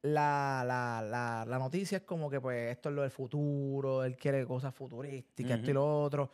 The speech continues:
Speaker 1: Dice que en cuatro años van a haber unos viajes pa' fuera de, para, para lo que es el espacio.
Speaker 2: Pero es que ya uno de los, de los, hace un par de días,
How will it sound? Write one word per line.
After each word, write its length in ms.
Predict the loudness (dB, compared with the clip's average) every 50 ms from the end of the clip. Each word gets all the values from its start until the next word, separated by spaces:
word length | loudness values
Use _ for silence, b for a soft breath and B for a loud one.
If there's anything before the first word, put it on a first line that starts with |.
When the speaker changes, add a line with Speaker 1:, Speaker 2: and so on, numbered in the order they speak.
| b b b b b b b b _
Speaker 1:
Dice 220 | -4 -2 -2 -2 -4
que 80 | -6
en 80 | -6 -4
cuatro 360 | 0 0 0 2 2 2 2
años 320 | 2 0 0 0 -2 -2 -4 -8 _ _ _ _ _ _ _
van 200 | 0 2 4 6
a 60 | 6
haber 120 | 6 6 4
unos 260 | 4 2 0 0 0
viajes 280 | 0 0 0 0 -2
pa' 160 | -2 -4 -6 -4
fuera 380 | 0 0 2 2 2 2 2
de, 160 | 0 0 -2
para, 340 | 0 0 0 0 0 0 -2
para 140 | -2 -4 -4
lo 100 | -2 -2
que 80 | -2 0
es 60 | 2
el 60 | 2
espacio. 920 | 2 0 0 0 -2 -2 0 -2 -2 -4 -4 -4 -4 -4 -2 -2 0 4
Speaker 2:
Pero 180 | 4 6 6 6
es 60 | 2
que 300 | 0 -4 -4 -4 -6 -10 -14 -16 -18 _ -12
ya 440 | -4 -2 0 2 2 2 2 2 0
uno 260 | -2 -2 -2 -2 0
de 80 | 0 2
los, 320 | 2 2 0 0 -2 -2
de 100 | -2 -2
los, 720 | 0 0 -2 -2 -2 -4 -4 -6 -6 -8 -10 -14 -16 -14 -12
hace 180 | -10 -8 -8 -4
un 40 | -2
par 200 | -2 -2 -2 -2
de 120 | -4 -4
días, 280 | -4 -4 -4 -4 -4